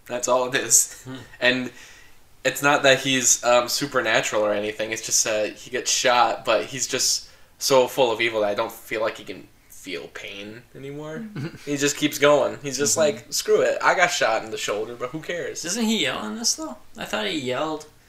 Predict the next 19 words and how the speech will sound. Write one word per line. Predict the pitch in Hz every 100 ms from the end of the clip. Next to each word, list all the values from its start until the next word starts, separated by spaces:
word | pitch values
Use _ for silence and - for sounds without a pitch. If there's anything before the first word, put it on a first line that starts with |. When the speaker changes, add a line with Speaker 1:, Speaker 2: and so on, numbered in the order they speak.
| _ _ -
Speaker 2:
like, | 131 120
when, | 123 120 117 107 101
when | - 107 104 98
Jamie | 110 107
Lee | 101
Curtis, | - 107 -
like, | 101 101 -
bit | 101
his | 101 95
hand | 95 92 98
and, | 95 87
like, | 90 90
oh, | 90 90 -
definitely | 110 110 101
when |
she | -
shot | 104 98 101
his | 95 -
hand. | 87 85 87